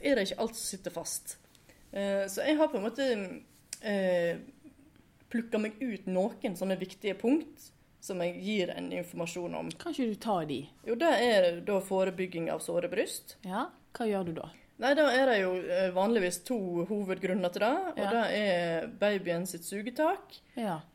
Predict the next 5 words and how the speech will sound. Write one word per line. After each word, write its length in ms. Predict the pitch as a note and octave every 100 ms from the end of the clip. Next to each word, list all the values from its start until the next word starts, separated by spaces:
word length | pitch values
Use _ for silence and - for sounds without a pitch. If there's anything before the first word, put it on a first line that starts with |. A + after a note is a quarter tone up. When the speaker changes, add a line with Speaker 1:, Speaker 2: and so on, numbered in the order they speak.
| -
Speaker 1:
og 380 | G#3+ G#3 F3 - - _ -
mors 320 | G3 F3+ - E3+
ammestilling. 600 | D#3+ D3+ - - C#3 D3 _ _ _ - - - - - _ -
Speaker 2:
Ja. 240 | - - -
Speaker 1:
Ja. 100 | F#3+